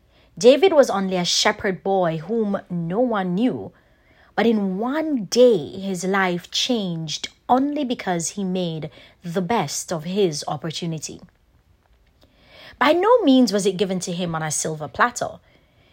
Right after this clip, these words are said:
He had to fight for it, but made the best of the opportunity that was presented. What everybody else saw as a reason to be fearful, he saw as an opportunity for greatness.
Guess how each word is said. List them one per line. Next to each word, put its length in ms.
He 160
had 220
to 100
fight 520
for 240
it, 280
but 140
made 600
the 160
best 580
of 160
the 60
opportunity 680
that 180
was 160
presented. 760
What 100
everybody 540
else 200
saw 540
as 160
a 80
reason 400
to 100
be 140
fearful, 960
he 380
saw 560
as 160
an 100
opportunity 840
for 360
greatness. 880